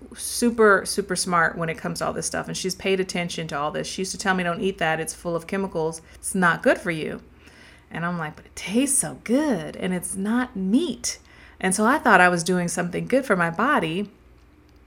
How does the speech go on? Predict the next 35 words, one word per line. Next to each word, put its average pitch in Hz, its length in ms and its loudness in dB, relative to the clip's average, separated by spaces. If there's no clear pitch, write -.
by 185 200 4
trying 180 340 2
to 175 60 0
be 165 640 0
vegetarian 165 760 0
or 175 180 4
vegan 165 460 0
or 160 300 -6
whatever, 185 520 4
you 180 140 -4
know, 165 160 0
at 165 80 -2
the 165 80 -6
time. 160 380 -6
Which 240 320 8
I 208 140 6
will 202 180 6
say, 196 600 4
unless 214 500 4
you 226 360 4
are 160 640 2
able 226 400 6
to 185 640 4
really 220 440 6
grow, 180 480 -4
like, 170 240 -4
well, 196 200 6
I'm 226 140 4
not 202 140 6
gonna 151 100 -6
say 156 160 -4
grow, 151 260 -4
but - 140 -2
if 185 160 0
you, 247 180 2